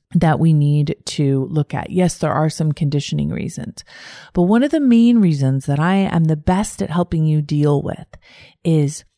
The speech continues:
what are you using food to avoid? Right? Why are you,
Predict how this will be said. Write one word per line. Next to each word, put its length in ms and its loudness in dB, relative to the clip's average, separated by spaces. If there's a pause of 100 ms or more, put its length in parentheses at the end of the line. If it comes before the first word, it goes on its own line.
what 320 0
are 40 0
you 280 -2
using 640 0
food 540 -4
to 220 -4
avoid? 640 -8 (920)
Right? 160 -4
Why 460 -6
are 120 0
you, 360 -2